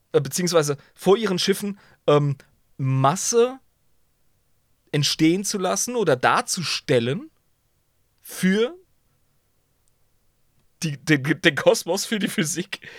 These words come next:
Und weil Gravitation eine Anziehungskraft hat,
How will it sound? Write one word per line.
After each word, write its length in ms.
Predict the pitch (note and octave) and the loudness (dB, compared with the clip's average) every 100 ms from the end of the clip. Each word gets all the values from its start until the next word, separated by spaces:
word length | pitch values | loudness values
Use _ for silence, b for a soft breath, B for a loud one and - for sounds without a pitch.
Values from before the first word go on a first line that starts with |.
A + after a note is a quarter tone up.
| B B B B _ _ _ _ | B B B B _ _ _ _
Und 280 | F3+ E3 D3 | 2 2 4
weil 280 | D#3 D#3+ E3 | 6 6 6
Gravitation 800 | - D#3+ D3+ D#3+ C#3+ D#3+ D#3 D3 | 2 0 2 -2 0 2 2 2
eine 80 | B2+ | 2
Anziehungskraft 760 | A3 - A3 - - A#2 - | 0 -4 -6 -6 -2 -2 0
hat, 260 | C3 - | -2 -2